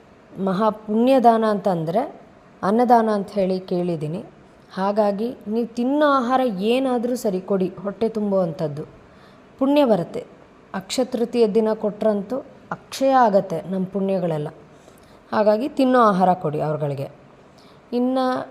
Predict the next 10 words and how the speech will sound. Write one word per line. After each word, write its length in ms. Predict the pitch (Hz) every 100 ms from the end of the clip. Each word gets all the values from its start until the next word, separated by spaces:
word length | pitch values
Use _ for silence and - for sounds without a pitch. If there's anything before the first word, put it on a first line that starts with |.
| - - 202
ಬೇರೆ 340 | 240 240 240
ಯಾರಾದ್ರೂ 600 | 226 208 240 240 214 214 - - - - - - 196
ಬಿಸಿನೆಸ್‌ನ 560 | 214 220 254 240 254 254
ಸ್ಟಾರ್ಟ್ 420 | 240 - 226 220
ಮಾಡ್ಬೇಕು 460 | 233 220 202 202 208
ಅಂದ್ಕೊಂಡವರು 760 | 196 202 190 190 202 277 - - - -
ಇವತ್ತಿನ 500 | 220 262 320 311 269
ದಿನ 140 | 254 247
ಸ್ಟಾರ್ಟ್ 400 | 240 220 208 214
ಮಾಡ್ರಿ. 400 | 208 202 247